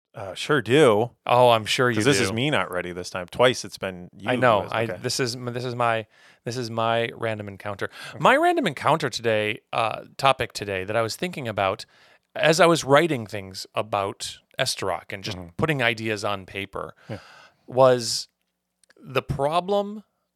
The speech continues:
Speaker 2: of allegory and also not allegory. Let me explain.
Speaker 1: Okay, I was gonna say, could you explain?
Speaker 2: Yes. Um, so I was writing down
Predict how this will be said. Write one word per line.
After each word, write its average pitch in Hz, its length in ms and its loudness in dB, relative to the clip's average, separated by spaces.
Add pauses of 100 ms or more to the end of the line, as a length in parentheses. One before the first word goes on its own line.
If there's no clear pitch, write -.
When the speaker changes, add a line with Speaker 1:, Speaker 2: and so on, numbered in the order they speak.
(120)
Speaker 2:
of 113 600 0 (300)
allegory 170 880 0 (640)
and 131 320 0
also 127 420 2
not 117 420 0 (100)
allegory. 90 680 -8 (500)
Let 110 120 -4
me 104 80 -4
explain. - 360 -6 (240)
Speaker 1:
Okay, 95 140 -12
I 87 60 -12
was - 120 -18
gonna 90 160 -14
say, 87 280 -12
could - 120 -18
you 87 60 -10
explain? - 280 -16 (300)
Speaker 2:
Yes. - 460 -8 (180)
Um, 117 600 4 (760)
so 170 280 4
I 165 180 8
was 202 160 4
writing 156 340 4
down 117 760 0